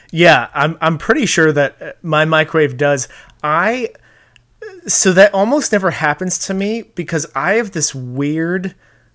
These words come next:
obsession with whenever the microwave is going, I, I keep checking to see how long, and then once it's around, like, fifteen seconds, I just kind of hover near it, and I just, like, I,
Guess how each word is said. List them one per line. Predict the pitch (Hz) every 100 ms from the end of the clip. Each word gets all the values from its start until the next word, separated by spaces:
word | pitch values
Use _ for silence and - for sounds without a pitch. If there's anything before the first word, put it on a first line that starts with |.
| _
obsession | 139 120 - 156 131 - 123 107 - _ _
with | 143 143 -
whenever | 147 147 156 143 185
the | 175
microwave | 151 143 139 151 135
is | 127
going, | - 131 127 113 104 - - - _ _ _ -
I, | 127 143
I | 131 139 131 -
keep | - - 190
checking | - 180 170 165
to | 147
see | -
how | 160
long, | 143 147 147 156
and | 143
then | 147
once | 165
it's | 196 208
around, | 180 147 156
like, | 139
fifteen | - 147 - 147
seconds, | 131 - 120 143 151 151 - - - _
I | 113
just | 139 -
kind | 165
of | 147
hover | - - 147 151
near | 135 131 139
it, | 165 - - _ _ _
and | - 139
I | 139
just, | 165 170 180
like, | 156 - - - _ _ _ _
I, | 131 143 147